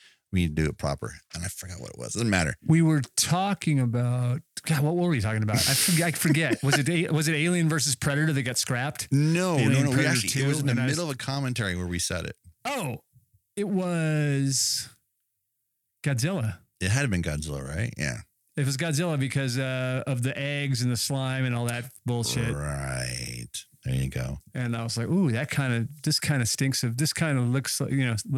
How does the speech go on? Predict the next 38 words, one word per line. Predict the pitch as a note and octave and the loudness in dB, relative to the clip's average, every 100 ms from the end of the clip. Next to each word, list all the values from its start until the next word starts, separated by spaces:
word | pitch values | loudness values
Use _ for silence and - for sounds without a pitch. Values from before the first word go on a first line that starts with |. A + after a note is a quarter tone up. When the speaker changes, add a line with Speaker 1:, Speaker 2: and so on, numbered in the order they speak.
| C#3 | 0
Speaker 2:
and | C3+ C#3 | 2 2
then | C#3+ | 2
we | |
started | C#3 C3+ B2+ | 2 2 2
talking | A#2+ A#2+ | 2 2
about | A2+ A2 | 0 0
Slither. | - A2+ G#2 F#2+ - | 0 2 0 -2 -2
Speaker 1:
<laughs> | A#2 | 0
Speaker 2:
Yeah, | A2 - | 0 0
Speaker 1:
Right. | A#2+ | -2
Speaker 2:
that's | C#3+ - | -2 -4
what | A2 | -2
happened. | A2 G#2 G2 - | -4 -6 -10 -6
Speaker 1:
So | - | -4
this, | C#3+ A#3 - | 2 2 2
this | - G#3 - | 0 0 2
movie | E3+ D#3+ D#3 E3+ E3 - _ - | 4 4 4 2 0 -4 _ -8
from | - A#2+ A#2 | 0 2 2
James | A2+ C3 | 2 0
Gunn, | C#3 A#2+ C3+ C3+ - | 0 0 0 -2 -2
from, | A2 A#2+ A2 - _ - | 2 2 0 -4 _ -2
penned | B2+ B2 A#2+ G#2+ | 0 2 2 0
by | G2+ F#2+ | 0 0
James | G2+ F#2 F#2 | 0 0 0
Gunn, | - F2 F2 - - | 0 0 0 -2 -2
it's | C3+ - | -2 0
so | - C3+ D3 | 0 2 0
chock | - A#2 A2 | 0 -4 -4
full | - A2+ G#2 | -2 2 2
of | F#2+ E2+ - - | 2 0 -4 2
amazing | G2 G2 F#2+ G2+ G2+ | 4 4 4 2 0
s-, | G2 - - | -2 -4 -4
dude, | F#3 F3+ | 2 2
if | D3+ | 2
you | G3 | -2
like | F3+ D#3+ | -2 -2
even | D#3+ D3 C3+ A#2+ | 0 2 2 2
one | B2+ B2+ C#3 C#3 C3+ B2+ G2 | 2 2 2 2 2 0 -2